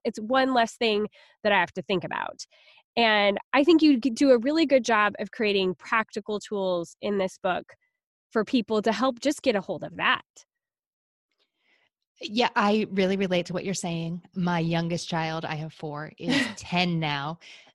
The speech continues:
Speaker 2: but, um, I do remember the time when, um, I'm an introvert
Speaker 1: Yeah.
Speaker 2: and I have kind of a low noise threshold. I mean,
Speaker 1: Mm.
Speaker 2: I can handle it for a little bit, but cumulatively, I cannot talk all day.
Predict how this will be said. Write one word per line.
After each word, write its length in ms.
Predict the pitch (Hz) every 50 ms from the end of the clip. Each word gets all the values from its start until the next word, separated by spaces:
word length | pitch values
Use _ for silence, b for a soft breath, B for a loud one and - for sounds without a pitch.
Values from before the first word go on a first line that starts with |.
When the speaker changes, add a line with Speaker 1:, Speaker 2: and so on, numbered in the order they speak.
| B 190 170
Speaker 2:
but, 340 | - 190 170 165 165 160 - -
um, 300 | - 175 165 160 160 160 -
I 120 | 170 180
do 560 | 180 160 156 160 - - 165 165 165 170 170 170
remember 500 | 180 185 185 180 170 160 151 151 160 160
the 140 | 160 175
time 480 | 165 - - 156 151 151 151 151 156 147 135 143
when, 440 | 156 156 151 151 151 156 165 165 - -
um, 180 | 165 147 147 -
I'm 160 | - 170 175 202
an 60 | 202
introvert 460 | - 190 165 190 175 165 170 180 - - _ _ _ _ _ _ _ _ _ _ _ -
Speaker 1:
Yeah. 180 | 214 226 202 170
Speaker 2:
and 80 | -
I 60 | - 170
have 220 | 151 160 175 165
kind 220 | - - 180 170 170
of 80 | 156
a 80 | 170 160
low 600 | 147 147 147 156 160 160 160 156 156 156 160 165 - _ _ _ _ _ _ _ _ -
noise 720 | - 175 165 156 151 156 160 160 160 170 - - - _ _
threshold. 600 | - 165 151 156 - - 202 196 202 214 226 _ _ _ _ _ _ _ _ _ -
I 40 | 196
mean, 100 | 196 208
Speaker 1:
Mm. 40 | 208
Speaker 2:
I 40 | 214
can 160 | 208 - 208
handle 300 | 170 - 196 190 180 165
it 100 | - -
for 80 | - 147
a 60 | 147
little 220 | 147 143 135 135
bit, 260 | 131 - 139 135 - _
but 120 | - 160 - _ _ _ _ _ _ -
cumulatively, 1040 | - - - 208 202 196 190 180 165 151 147 - - 139 160 - 143 135 143 - _ -
I 60 | - 165 _ _ -
cannot 460 | - - - - 160 151 147 147 -
talk 240 | - - - 135 147 _ -
all 120 | - -
day. 260 | - - - - 170